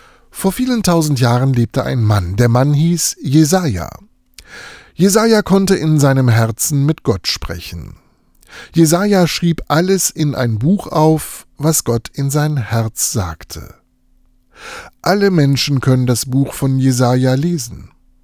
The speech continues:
Dann wissen die Menschen, was Gott gesagt hat.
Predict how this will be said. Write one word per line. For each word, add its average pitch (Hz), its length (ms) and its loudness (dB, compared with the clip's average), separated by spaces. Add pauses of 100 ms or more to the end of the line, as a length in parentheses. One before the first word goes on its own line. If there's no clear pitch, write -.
(600)
Dann 226 180 0
wissen 233 300 4
die 147 80 6
Menschen, 113 480 2
was 110 160 2
Gott 107 240 -6
gesagt 92 520 -8
hat. - 380 -16